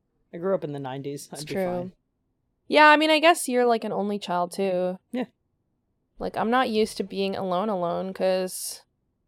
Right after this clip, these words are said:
Speaker 2: I have a, I have a sibling.
Speaker 1: No, no, only child, single mom.
Speaker 2: Yeah.
Speaker 1: Amused myself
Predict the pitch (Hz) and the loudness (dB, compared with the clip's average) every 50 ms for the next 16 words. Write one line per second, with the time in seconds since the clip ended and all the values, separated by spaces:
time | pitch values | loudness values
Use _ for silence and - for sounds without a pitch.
0 | _ _ _ _ _ _ _ _ _ _ _ _ _ _ _ _ _ - 220 196 | _ _ _ _ _ _ _ _ _ _ _ _ _ _ _ _ _ -14 -12 -8
1 | - 214 214 208 202 202 202 196 196 190 185 185 190 190 185 - _ _ _ _ | -4 -2 -2 -2 0 0 0 2 2 2 2 0 0 -2 -6 -10 _ _ _ _
2 | _ _ _ _ _ _ _ _ _ _ _ _ _ _ _ _ - - 214 208 | _ _ _ _ _ _ _ _ _ _ _ _ _ _ _ _ -20 -10 -6 -6
3 | 208 202 190 - - - - 226 240 208 220 220 202 190 175 160 175 - _ _ | -4 -4 -4 -6 -6 0 4 4 6 6 6 6 6 4 2 -2 -6 -10 _ _
4 | _ _ _ _ _ _ _ _ _ _ _ _ - - 175 175 185 185 185 190 | _ _ _ _ _ _ _ _ _ _ _ _ -8 -6 -6 -4 -4 -4 -4 -2
5 | 185 180 185 196 214 208 196 - 202 190 202 202 196 - 214 202 202 214 208 202 | -2 0 0 0 0 0 0 0 2 2 2 0 0 -2 -2 0 0 2 2 2
6 | 190 180 165 160 196 202 202 196 190 190 190 185 180 180 180 180 - - - _ | 0 0 -2 -4 -4 -4 -2 0 0 0 0 0 -2 -4 -6 -8 -12 -14 -18 _
7 | _ _ _ _ _ _ _ _ _ _ _ _ _ _ _ _ _ _ _ _ | _ _ _ _ _ _ _ _ _ _ _ _ _ _ _ _ _ _ _ _
8 | _ _ _ _ - 165 175 202 214 220 226 208 208 - 214 202 196 196 - - | _ _ _ _ -8 -4 -2 0 0 2 0 0 0 2 2 2 2 2 0 0
9 | 208 180 175 175 165 | 0 0 0 0 -4